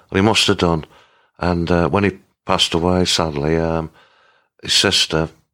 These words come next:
Caroline, she said, "Oh, Mark would have loved it that you were there," even though I'd not seen him for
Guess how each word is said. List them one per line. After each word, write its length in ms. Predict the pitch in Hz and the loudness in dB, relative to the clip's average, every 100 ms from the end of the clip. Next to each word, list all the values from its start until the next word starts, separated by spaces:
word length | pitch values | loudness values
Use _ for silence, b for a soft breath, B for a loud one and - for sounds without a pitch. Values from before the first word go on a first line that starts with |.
| _ - | _ -6
Caroline, 500 | 92 87 82 80 76 | -2 0 0 -2 -2
she 120 | 76 | -2
said, 200 | 80 87 | 0 2
"Oh, 260 | 104 104 98 | 2 2 2
Mark 320 | 98 95 82 | 2 2 0
would 100 | 87 | 0
have 100 | 87 | 2
loved 320 | 92 92 - | 0 0 -2
it 100 | 85 | 0
that 160 | 82 65 | 0 -2
you 180 | 78 | -2
were 100 | 78 | -2
there," 420 | 78 76 73 76 - b b b b | -2 -2 -2 -6 -8 b b b b
even 200 | 95 95 | -2 2
though 140 | 98 92 | 4 2
I'd 60 | |
not 200 | 90 - | 2 0
seen 300 | - 92 95 | 0 0 0
him 120 | 92 82 | 0 -2
for 200 | - | -6